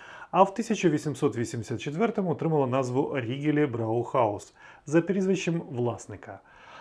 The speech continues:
Аусбургер — це основна лінійка, у нас вона продається майже вся, і я пив майже все. Ще є лінійка Лаутербахер та преміальна Бірмануфактур з едженими бочковими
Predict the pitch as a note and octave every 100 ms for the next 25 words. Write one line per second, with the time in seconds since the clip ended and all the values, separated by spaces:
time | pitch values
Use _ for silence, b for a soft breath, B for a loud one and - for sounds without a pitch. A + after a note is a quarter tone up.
0 | B B - A#3 B3+ G#3 A#3+ G#3 G#3+ -
1 | - - E3+ E3+ D#3 B2+ G#2+ G2+ G#2+ A#2+
2 | E3+ E3+ E3 F3+ E3 C#3 B2+ B2 A2 A#2
3 | A2 A2+ A2+ A2 G2 A2+ - F#3+ G#3+ F3
4 | G#3 G#3+ C#3 A#2 - D3+ F3 C#3 A2+ G#2+
5 | G#2 B2 C3 - - - B2+ F#2 - B
6 | B B B - - G3+ D#3+ D3 C3+ A#2+
7 | B2+ A#2+ C#3 D3+ C3 A#2+ A#2 B2 G#2 A#2
8 | A#2 G#3+ A3+ - B B - D3+ F#3+ D3
9 | C3+ D3+ D#3+ D#3 A#2 B2 A#2+ A#2+ C#3 A2+
10 | D3+ A#2+ - b b b G#2+ - D#3+ F3
11 | F3 F3+ F3+ C3 - C3+ G#2 A2 A2+